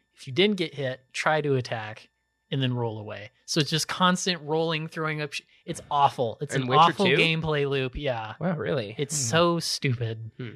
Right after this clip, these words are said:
Speaker 1: And you have to, like, do the micromanaging with, like, brewing the right potions and putting the right oils on your sword. And that's still in the third one, but you don't have to do it.
Speaker 2: Yeah.
Speaker 1: It just makes things a little easier.
Speaker 2: Hmm.
Speaker 1: Um, three's more about just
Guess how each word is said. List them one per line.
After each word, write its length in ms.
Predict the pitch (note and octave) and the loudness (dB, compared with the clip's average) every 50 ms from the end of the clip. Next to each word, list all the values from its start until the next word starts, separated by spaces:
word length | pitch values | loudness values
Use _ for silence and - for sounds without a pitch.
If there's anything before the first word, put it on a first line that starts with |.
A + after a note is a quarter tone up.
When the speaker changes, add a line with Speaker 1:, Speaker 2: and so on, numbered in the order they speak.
| - - | -8 -6
Speaker 1:
And 140 | D3 C#3+ C#3+ | -4 -2 0
you 80 | C#3 C3+ | 0 2
have 260 | D3 D3+ D3+ C#3+ - | 2 2 0 0 0
to, 120 | - D3+ C3+ | 0 0 2
like, 260 | C3 C#3 C3 C3 - _ | 2 0 -2 -4 -8 _
do 180 | - E3 E3 D#3 | -4 -2 0 0
the 60 | D3 C#3 | 0 0
micromanaging 1000 | C3+ C3+ C3+ C3+ - - C#3 C3 C3 B2+ B2 B2 B2+ B2 A#2+ B2 A#2+ A#2+ B2 | 2 2 0 0 0 0 0 2 2 0 0 0 -2 -2 -2 -2 0 0 -2
with, 140 | A#2+ A#2+ - | -2 -4 -4
like, 320 | B2+ A#2+ A#2 A2+ A#2 - - _ _ _ _ _ _ _ _ _ _ _ _ _ | -4 -4 -4 -4 -8 -10 -16 _ _ _ _ _ _ _ _ _ _ _ _ _
brewing 360 | - B2+ A#2 A#2+ A#2+ A#2+ B2 B2 | -10 -4 2 4 4 4 4 2
the 100 | B2 A#2+ | 2 0
right 220 | B2+ B2 C3 B2+ | 2 2 0 0
potions 560 | - - C3 A#2+ A#2+ A#2+ - - B2+ A#2 A#2 A2+ | 0 -2 0 0 0 -2 -4 -4 -6 -6 -6 -8
and 80 | A2+ | -8
putting 220 | - B2+ A#2 A#2 A#2+ | -8 -8 -8 -8 -6
the 60 | A#2+ | -6
right 200 | A#2+ A#2 B2 - - | -6 -8 -6 -4 -2
oils 420 | C3 A#2+ B2 A#2+ A#2 A#2 A#2+ A2+ | 2 2 2 2 2 0 -4 -4
on 180 | A#2+ A2+ A2+ A2+ | -6 -6 -8 -8
your 100 | A2+ A2+ | -8 -6
sword. 420 | - - B2+ A#2 A2+ A#2 A#2 A#2+ | -4 -4 -4 -4 -4 -6 -6 -6
And 100 | A#2+ A#2+ | -6 -6
that's 180 | B2 B2+ B2+ - | -6 -6 -6 -4
still 220 | - - G#3 F3 D3+ | 2 4 6 6 6
in 100 | E3 E3+ | 4 2
the 80 | E3+ | -2
third 280 | D#3+ - F3 D#3+ D#3+ D#3 | -4 -4 -6 -6 -4 -6
one, 240 | E3 E3 E3 D#3+ D3 | -6 -8 -8 -6 -4
but 240 | C3 A#2+ A#2 A#2+ - _ _ _ _ _ _ _ | -4 -4 -4 -6 -10 _ _ _ _ _ _ _
you 60 | - | -8
don't 180 | B2+ C#3+ D3 - | -6 -6 -6 -8
have 360 | - - A#2 A2+ A#2 A#2+ - - | -8 -8 -6 -6 -6 -8 -8 -8
to 80 | B2+ | -8
do 280 | A2+ - - G2 G2+ G#2 | -8 -8 -12 -14 -12 -10
it. 220 | A#2 B2+ C#3 _ _ _ _ _ | -10 -10 -10 _ _ _ _ _
Speaker 2:
Yeah. 160 | - A2 G#2+ | -10 -6 -6
Speaker 1:
It 80 | G#2 - | -4 -4
just 200 | - C#3 - - | -2 -4 -4 -4
makes 280 | B2+ A#2+ A#2+ A#2+ - - | -4 -6 -6 -8 -8 -8
things 220 | C3+ A#2+ A#2+ A2+ | -8 -8 -8 -10
a 60 | G#2 | -12
little 340 | G2 G2+ G#2+ A#2 B2 B2 A#2+ | -12 -12 -12 -10 -8 -10 -8
easier. 560 | A#2 B2 B2+ B2 B2+ B2+ C3 C3 C3+ C3 - _ - - - - - - _ _ _ _ _ _ _ _ _ _ _ _ _ _ | -8 -8 -8 -8 -8 -6 -4 -4 -4 -4 -6 _ -12 -12 -12 -12 -12 -16 _ _ _ _ _ _ _ _ _ _ _ _ _ _
Speaker 2:
Hmm. 60 | - G#2+ - | -6 -6 -6
Speaker 1:
Um, 400 | A#2+ A2 G#2+ G#2+ G#2+ G#2+ A2+ G#2+ _ _ _ _ _ _ _ _ _ _ _ _ - | -6 -8 -10 -12 -14 -16 -18 -20 _ _ _ _ _ _ _ _ _ _ _ _ -2
three's 340 | E3+ D#3 F#3 G3 F#3 D#3 C#3 | 0 2 4 4 4 2 2
more 200 | D3 C3+ B2+ B2 | 2 2 2 2
about 380 | A#2 A2 A#2 A2 G#2 F#2 - _ | 0 -2 -4 -4 -4 -6 -8 _
just 480 | - - G#2+ E2+ - - - - - | -14 -14 -12 -10 -8 -8 -8 -8 -10